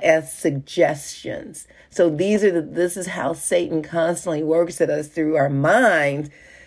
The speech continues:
through thoughts, ideas, and suggestions. "Hmm,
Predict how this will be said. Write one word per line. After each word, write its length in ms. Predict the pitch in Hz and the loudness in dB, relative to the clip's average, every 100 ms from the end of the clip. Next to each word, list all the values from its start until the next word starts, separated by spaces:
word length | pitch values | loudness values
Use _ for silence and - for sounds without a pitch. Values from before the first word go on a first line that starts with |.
| _ _ - | _ _ -2
through 280 | 180 165 143 | 2 2 2
thoughts, 640 | 180 160 165 - - - _ | 2 4 2 2 0 -16 _
ideas, 960 | 165 151 151 127 151 151 147 165 214 - - | 0 0 0 -2 0 2 4 4 2 -4 -8
and 260 | 143 147 | -6 -6
suggestions. 1300 | - 180 180 - 247 320 320 - - 170 151 - - - - _ _ _ | -8 -12 -12 -4 -2 -2 -4 -8 -2 -2 -2 -8 -12 -18 -20 _ _ _
"Hmm, 640 | 220 214 208 196 165 147 | -2 0 2 2 0 0